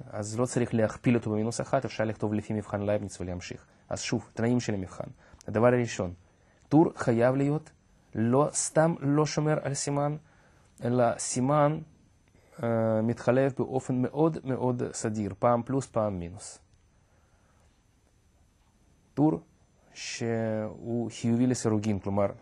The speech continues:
פעם חיובי, פעם שלילי. אז לטורים כאלה, בלי שום קשר לשאר התנאים, אפילו קוראים טור לייבניץ. פשוט טור שיש לו פעם פלוס, פעם מינוס באיברים.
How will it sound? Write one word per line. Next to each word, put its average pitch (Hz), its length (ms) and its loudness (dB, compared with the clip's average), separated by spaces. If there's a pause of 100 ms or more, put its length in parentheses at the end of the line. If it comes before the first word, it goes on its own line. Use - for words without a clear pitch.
(140)
פעם 110 240 2
חיובי, 107 280 -2
פעם 95 240 -6
שלילי. 92 320 -12 (1040)
אז 110 340 -8
לטורים 135 380 2
כאלה, 147 320 4
בלי 117 160 0
שום 127 180 -2
קשר 123 240 -2
לשאר 123 300 4
התנאים, 117 380 0
אפילו 110 240 -2
קוראים 110 240 0
טור 107 220 -2
לייבניץ. 87 640 -4 (580)
פשוט - 300 -12
טור 151 160 -2
שיש 120 400 -2
לו 110 100 -6
פעם 110 220 4
פלוס, 113 240 -2
פעם 101 280 0
מינוס 104 220 -2
באיברים. 92 440 -6